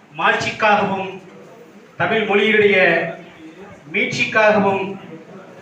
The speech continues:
அயராது பாடுபட்டு கொண்டிருக்கின்ற சான்றோர் பெருமக்களையும், ஆன்றோர் பெருமக்களையும் பெருமைப்படுத்த வேண்டும் என்ற ஒரு சீரிய நோக்கத்தோடு இந்த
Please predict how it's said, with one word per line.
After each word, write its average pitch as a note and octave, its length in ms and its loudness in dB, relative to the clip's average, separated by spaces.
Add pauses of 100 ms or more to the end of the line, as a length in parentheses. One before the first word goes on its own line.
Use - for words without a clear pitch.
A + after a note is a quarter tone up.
(120)
அயராது G3 460 4
பாடுபட்டு G4+ 540 2
கொண்டிருக்கின்ற F#3 680 -6 (1300)
சான்றோர் G3+ 560 4
பெருமக்களையும், F#3+ 680 0 (800)
ஆன்றோர் G#3+ 480 6
பெருமக்களையும் G3 720 4 (2000)
பெருமைப்படுத்த A3 720 -2
வேண்டும் G3+ 380 0
என்ற F#3+ 160 -4 (460)
ஒரு F3+ 140 -8
சீரிய G3+ 360 0
நோக்கத்தோடு F#3+ 600 -4 (280)
இந்த - 200 -4